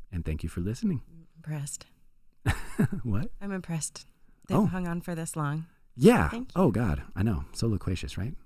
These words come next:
Speaker 1: Anyway, that podcast was all over the place, but it was so fun, and Anna brought it back, thank God,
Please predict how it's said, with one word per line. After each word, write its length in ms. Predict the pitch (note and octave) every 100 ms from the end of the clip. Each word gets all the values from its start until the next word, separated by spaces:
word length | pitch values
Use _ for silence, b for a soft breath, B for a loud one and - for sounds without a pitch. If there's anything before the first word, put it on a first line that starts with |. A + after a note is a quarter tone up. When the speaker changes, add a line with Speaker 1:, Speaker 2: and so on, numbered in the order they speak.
| b b b b -
Speaker 1:
Anyway, 340 | F3 F2 A2+ - - -
that 100 | D3+
podcast 360 | F2 G2 F2
was 120 | F#2+ F#2+
all 120 | F#2
over 140 | F2+
the 60 | G2
place, 260 | - A#2
but 140 | - E2+
it 20 |
was 120 | D#2
so 200 | - G#2
fun, 300 | - F2 F2+
and 120 | D#2 E2
Anna 240 | F#2 F2
brought 180 | E2+ E2
it 60 | D#2+
back, 300 | E2+ E2 -
thank 200 | G2+ F#2
God, 400 | E2 F2+ E2